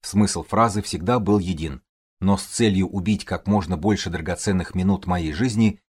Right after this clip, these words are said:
я менял подлежащие сказуемые местами. Бессмысленность этого хода моего мозга не подвергалась сомнению вот уже много лет.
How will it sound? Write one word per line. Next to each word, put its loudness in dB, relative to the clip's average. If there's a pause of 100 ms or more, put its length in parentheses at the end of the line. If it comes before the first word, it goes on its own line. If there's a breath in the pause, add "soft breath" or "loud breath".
я 2
менял 4
подлежащие -4
сказуемые -4
местами. -6 (1120)
Бессмысленность 2
этого 0
хода 2
моего 6
мозга 4
не 2
подвергалась 2
сомнению 2
вот 0
уже 0
много 2
лет. -6